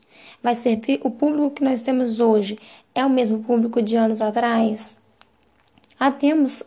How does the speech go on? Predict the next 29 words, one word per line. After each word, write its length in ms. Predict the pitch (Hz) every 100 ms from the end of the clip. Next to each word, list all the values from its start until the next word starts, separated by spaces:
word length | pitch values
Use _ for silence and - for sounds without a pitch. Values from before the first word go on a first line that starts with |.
| -
há 140 | 269
tempos 460 | 269 277 349 269 -
que 140 | 269
nós, 280 | 254 254 -
professores, 540 | 320 269 - 277 285
não 120 | 277
somos 300 | 320 294 285
mais 260 | 269 254 254
os 120 | 294
mesmos, 500 | 294 247 226 208 208 - - - _
e 60 | 285
também 320 | 302 277 262
nossos 320 | 262 247 254
alunos 680 | 269 254 240 269 277 - - - _ _ -
não. 340 | 226 208 190 - _ _ - - - - - -
O 60 |
mundo 240 | 233 247 247
está 200 | 233 262
mudando 600 | 240 233 240 254 254 226
rapidamente, 1000 | 226 254 285 269 339 277 233 220 220 - - _ _ -
e 60 |
os 140 | 254 233
alunos 680 | 247 254 294 269 226 226 - -
têm 160 | 320 370
sofrido 420 | 311 285 247 226
trans-, 300 | 247 240 233
essas 300 | 247 233 233
mesmas 360 | 240 247 277 277
transformações. 1080 | 277 262 285 262 311 349 262 226 220 -